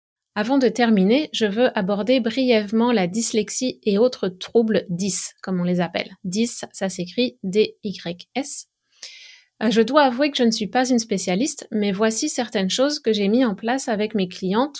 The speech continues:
qui étaient concernées. Par exemple, il peut parfois, par exemple, ça aide de changer la police de l'écriture, de, de font, donc changer le, la, la présentation du texte,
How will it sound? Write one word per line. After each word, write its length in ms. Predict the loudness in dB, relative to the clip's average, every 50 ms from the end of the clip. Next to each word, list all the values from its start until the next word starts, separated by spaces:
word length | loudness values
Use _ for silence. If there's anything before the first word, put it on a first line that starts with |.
| -18
qui 220 | -14 -6 -2 -2 -2
étaient 240 | 0 0 0 -2 0
concernées. 520 | -2 -4 -2 -2 -2 -2 -2 -4 -6 -10 _ _ _ _ _ -20 -20 _ -20 -20 -20 -20 _ _
Par 160 | -4 -2 0
exemple, 500 | 0 0 2 2 2 2 2 2 2 2 2 0 -6 _ _ _ _
il 120 | 0 0 0 0 -2 -8 _ 4
peut 220 | 6 6 6 6
parfois, 640 | 4 0 -2 -2 -4 -2 2 4 4 4 4 2 0 -4 _ _ -20 -20 -20 _ _ _ _ _ _
par 120 | -6 -4 -2
exemple, 500 | -2 -2 0 0 0 0 0 -2 -4 -4
ça 260 | -4 -4 -4 -4 -2 0
aide 340 | 2 2 4 4 4 2 2
de 140 | 2 0 0
changer 440 | 0 0 0 0 0 2 4 6 6
la 120 | 6 4
police 540 | 4 4 4 4 4 4 2 -2 -2 -6 -8 _
de 80 | -2 0
l'écriture, 640 | 2 2 0 0 -2 -4 0 0 0 0 -2 -6 _ _
de, 240 | -10 -8 -6 -4 -4
de 80 | -4 -4
font, 260 | -4 -4 -2 -2 -4 -4 -8 -14 _ _ _ _ _ _ _ _ _ _
donc 180 | -4 -4 -4 -4
changer 360 | -4 -4 -2 -2 0 0 0
le, 300 | 2 2 0 0 -2 -4
la, 240 | -4 -6 -6 -6 -6
la 120 | -6 -6
présentation 680 | -6 -2 0 0 2 2 0 0 0 0 0 0 0 -2
du 160 | -2 -2 -2
texte, 400 | 0 0 0 0 -2 -4 -6 -4